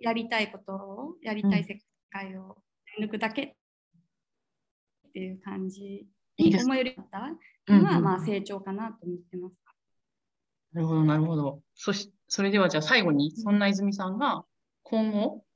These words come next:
Speaker 2: あの、やりたいなと思っていることとか、目標とか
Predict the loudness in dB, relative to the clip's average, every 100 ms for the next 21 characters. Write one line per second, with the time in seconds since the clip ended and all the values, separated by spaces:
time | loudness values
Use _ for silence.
0 | _ -4 -2 0 0 0 0 2 2 0
1 | -4 -2 -6 -8 -12 -20 -20 -6 -2 0
2 | 0 -2 -4 -6 -10 -14